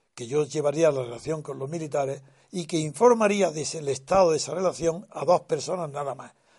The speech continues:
a Santiago Carrillo y Rafael Calvo Soler. Bien, entonces yo me entrevisté con, me he entrevistado con todos los tenientes, con, no, algún... Algunos se, no, no pude.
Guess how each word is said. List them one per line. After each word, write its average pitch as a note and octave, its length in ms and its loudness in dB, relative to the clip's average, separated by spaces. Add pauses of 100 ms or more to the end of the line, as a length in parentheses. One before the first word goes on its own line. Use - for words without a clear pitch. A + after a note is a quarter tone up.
a D3 140 -6
Santiago D#3+ 480 2
Carrillo E3 420 -6
y F#3+ 100 -4
Rafael C#3+ 380 -4
Calvo D3+ 300 -10
Soler. - 300 -18 (920)
Bien, F3+ 260 -8 (560)
entonces C3 300 -6
yo D#3+ 140 2
me E3+ 80 -2
entrevisté D3+ 640 0
con, C#3 320 -8 (120)
me E3+ 120 -4
he - 20 0
entrevistado F3+ 640 -2
con C3+ 280 -4
todos A#3+ 340 10
los F#3+ 300 -2
tenientes, G3+ 600 -2
con, - 300 -10
no, G3 220 -4
algún... A3+ 400 -10 (340)
Algunos G#3 340 0
se, F#3 220 -6
no, - 240 -6
no G3 180 0
pude. - 360 -16